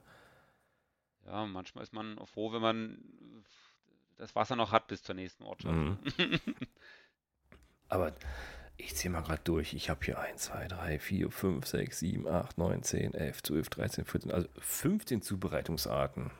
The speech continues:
Speaker 2: Mit zwanzig hab ich übertrieben. Sechzehn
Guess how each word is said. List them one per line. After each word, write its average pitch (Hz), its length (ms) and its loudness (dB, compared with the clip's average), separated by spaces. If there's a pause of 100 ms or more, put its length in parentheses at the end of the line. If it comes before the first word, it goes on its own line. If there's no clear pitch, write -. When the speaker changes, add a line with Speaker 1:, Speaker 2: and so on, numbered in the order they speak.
(220)
Speaker 2:
Mit 80 120 0
zwanzig 73 240 4
hab 69 60 0
ich - 60 -12
übertrieben. 69 420 0 (1500)
Sechzehn 73 540 2